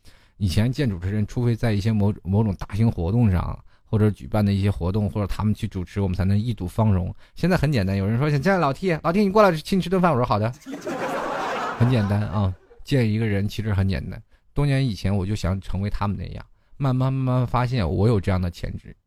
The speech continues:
曾经我也一度的否定自己，我说我不能够，我不能够成为。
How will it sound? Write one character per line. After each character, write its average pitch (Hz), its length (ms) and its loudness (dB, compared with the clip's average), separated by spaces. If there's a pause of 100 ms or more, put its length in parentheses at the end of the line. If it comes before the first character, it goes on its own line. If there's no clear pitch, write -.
(280)
曾 127 180 2
经 151 160 0
我 117 160 0
也 95 140 -2
一 87 180 -4
度 127 160 -4
的 110 80 -2
否 76 220 -6
定 95 160 -2
自 92 180 -4
己， - 220 -18 (280)
我 98 140 2
说 98 120 2
我 98 40 0
不 101 160 -2
能 90 220 2
够， 101 180 -2 (100)
我 92 120 -4
不 127 160 -4
能 95 180 0
够 85 140 -6
成 - 220 -12
为。 - 160 -16